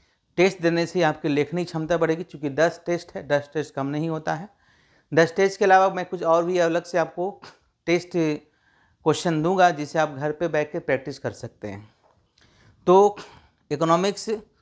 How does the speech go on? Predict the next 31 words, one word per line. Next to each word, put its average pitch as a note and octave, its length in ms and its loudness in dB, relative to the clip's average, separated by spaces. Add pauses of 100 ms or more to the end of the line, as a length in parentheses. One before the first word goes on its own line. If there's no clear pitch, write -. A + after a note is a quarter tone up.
(300)
जो D#3+ 120 2
पढ़ F3 220 6
लिए F#3+ 300 2
हैं F#3 320 -4
basically, E3 560 -4
उनके E3 300 -2
लिए E3 140 2
तो D#3 400 -4 (640)
कोर्स E3+ 340 2
नहीं D#3+ 280 0
पढ़े, F3+ 360 0 (240)
कोई C#3+ 100 0
दिक्कत D3+ 360 -2
नहीं E3+ 220 -4
है, A3 200 -12 (120)
लेकिन D#3 420 -2
जिन्होंने F3 340 0
कोर्स F3 420 -2
नहीं D#3+ 220 -2
किया E3+ 260 -4
है, F3 240 -10 (400)
once F3 360 0
you F#3 280 -6
must F3 340 0 (140)
study E3 360 -2 (560)
the D3 140 -4 (100)
through F3+ 220 4
the E3+ 140 -2 (440)
syllabus F3 320 0 (360)
of C#3+ 200 2
the E3+ 220 -4